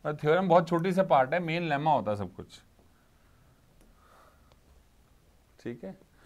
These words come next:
तो lemma क्या कहता है? पहला, पहला lemma क्या कहता है? Let ए एन ए पे converge कर रहा है, ठीक। If, board पे ध्यान से, pen छोड़ दीजिए please।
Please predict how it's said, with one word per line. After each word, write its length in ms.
तो 80
lemma 300
क्या 200
कहता 280
है? 60
पहला, 300
पहला 200
lemma 260
क्या 180
कहता 260
है? 160
Let 420
ए 180
एन 260
ए 260
पे 160
converge 400
कर 180
रहा 160
है, 100
ठीक। 180
If, 160
board 240
पे 100
ध्यान 280
से, 140
pen 220
छोड़ 220
दीजिए 240
please। 320